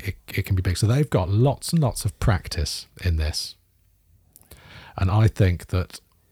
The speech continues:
the stars are aligning. Everything's gonna come together. And the reason it will succeed where Google Glass has failed, where Microsoft HoloLens has failed, where people have, you know, not really been particularly bothered about P S V R or, um,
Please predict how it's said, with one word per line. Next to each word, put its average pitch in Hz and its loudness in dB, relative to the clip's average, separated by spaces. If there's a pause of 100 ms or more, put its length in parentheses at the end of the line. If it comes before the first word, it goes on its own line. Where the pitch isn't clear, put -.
(400)
the - -16
stars 123 4
are 104 6
aligning. 80 2 (400)
Everything's 117 2
gonna 101 0
come 92 0
together. 80 -4 (680)
And 107 2
the 101 4
reason 127 4
it 131 2
will 123 6
succeed 104 2
where 87 4
Google 101 0
Glass 98 2
has - -2
failed, 92 4
where 80 0
Microsoft 90 0
HoloLens 90 4
has 95 -4
failed, 85 -2
where 98 4
people 95 0
have, 98 -2
you 101 2
know, 85 4
not 95 2
really 92 4
been 90 2
particularly - -4
bothered 87 0
about 87 0
P - 0
S 87 0
V 90 0
R 87 2
or, 82 -2
um, 80 -2